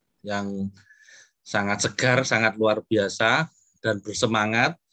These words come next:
Profesor Doktor Doktor Tri Martiana M S C, para pengurus I P T K M I,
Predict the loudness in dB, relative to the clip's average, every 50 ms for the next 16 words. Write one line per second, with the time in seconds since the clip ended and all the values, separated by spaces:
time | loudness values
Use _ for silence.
0 | _ _ _ _ _ _ _ -6 -6 -6 -4 -6 -8 -4 0 2 2 2 2 0
1 | 0 -2 -4 -4 -4 -4 -4 -4 -2 -2 -4 -2 0 0 0 0 0 -2 -2 0
2 | 0 -2 -2 -2 -4 -4 -4 -2 -2 -2 -2 -2 -2 -4 -4 -6 -4 -2 0 2
3 | 2 2 2 0 -2 -4 _ _ _ _ _ _ _ _ _ _ -6 -4 -2 0
4 | 2 2 2 2 2 0 0 2 4 4 4 4 4 0 0 2 0 -2 -2 -2
5 | -2 0 0 0 0 0 -2 -2 -2 0 0